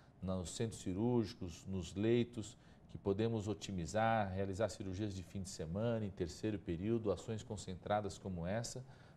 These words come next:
para reduzirmos as filas e o tempo de espera para cirurgias ortopédicas em todo o país, com todas as complexidades que tem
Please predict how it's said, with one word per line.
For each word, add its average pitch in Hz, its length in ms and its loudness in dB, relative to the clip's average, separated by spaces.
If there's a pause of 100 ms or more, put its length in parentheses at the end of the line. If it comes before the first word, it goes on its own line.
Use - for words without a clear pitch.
para 98 100 2
reduzirmos 123 800 0
as 95 200 -2
filas 120 420 2
e 113 60 -2
o 107 40 -2
tempo 110 300 -2
de 110 80 -4
espera 101 500 0 (400)
para 95 140 4
cirurgias 101 540 0
ortopédicas 98 880 0 (280)
em 95 120 -2
todo 104 200 0
o 101 40 -4
país, 85 360 6
com 95 140 -8
todas 143 320 2
as 135 140 2
complexidades 107 880 -2
que 101 100 -8
tem 101 300 -2